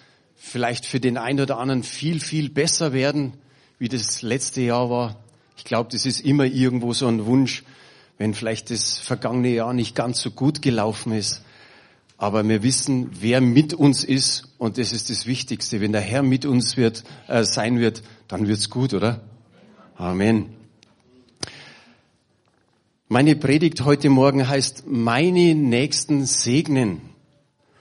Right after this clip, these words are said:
Und dann noch, sei ein Segen um dich herum. Und ihr seht schon Teil eins, es gibt nächste Woche den zweiten Teil noch. Es ist tatsächlich fast auf den Tag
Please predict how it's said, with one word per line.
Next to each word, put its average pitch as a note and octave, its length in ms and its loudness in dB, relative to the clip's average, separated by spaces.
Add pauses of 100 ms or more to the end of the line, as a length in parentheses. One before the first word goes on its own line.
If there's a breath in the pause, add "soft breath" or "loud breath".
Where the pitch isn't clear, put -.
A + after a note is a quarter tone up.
(380 soft breath)
Und A#2+ 180 0
dann C3 140 4
noch, C#3 300 2
sei C#3+ 520 0
ein D#3 220 4
Segen D#3+ 480 2
um C#3 220 0
dich F3 280 0
herum. C3 540 2 (580 soft breath)
Und B2+ 120 0
ihr B2+ 80 2
seht C#3+ 320 0
schon C#3 200 4
Teil B2 300 0
eins, B2+ 380 0
es - 160 -4
gibt - 180 -4
nächste B2 400 2
Woche A#2+ 240 0
den A2+ 180 -2
zweiten C#3 460 2
Teil G2+ 320 0
noch. F#2 400 -4 (1120 loud breath)
Es B2+ 200 0
ist - 340 -2
tatsächlich D3+ 680 -2
fast - 380 -4
auf D3 180 -2
den B2+ 120 0
Tag A#2+ 540 -4